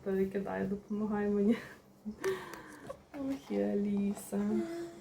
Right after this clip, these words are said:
Ох, і пом-, помічниця мамина. Так що так.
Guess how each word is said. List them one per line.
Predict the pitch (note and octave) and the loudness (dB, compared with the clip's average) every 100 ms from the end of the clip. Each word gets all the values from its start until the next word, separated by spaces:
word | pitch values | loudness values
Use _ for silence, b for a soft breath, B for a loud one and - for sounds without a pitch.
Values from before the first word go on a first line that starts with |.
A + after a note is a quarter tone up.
| - | -12
Ох, | B3+ C4+ D4 D4+ - G#3+ | -6 -4 -2 -4 -6 -8
і | |
пом-, | G#3 G#3 G#3 G#3 G#3 G#3 | -6 -2 0 0 0 -2
помічниця | A3+ A3+ A3+ - G#3 G3+ G3 - | 2 2 2 0 0 2 0 0
мамина. | G#3 G#3 G3+ G#3 G#3 G#3+ - - B B B B - - - - - - - C#4 C4+ C4 - - - - - - - F#4 B B C#4+ C4+ B B - - - - - - - - | 0 2 2 2 2 0 -4 -20 B B B B -14 -18 -20 -18 -18 -16 4 8 8 4 -4 -14 -20 -20 -20 -20 -4 -4 B B -12 -16 B B -20 -20 -20 -20 -20 -16 -16 -12
Так | - A3 - - | -8 -8 -10 -12
що | A3 | -12
так. | - G3 G3 | -6 -4 -2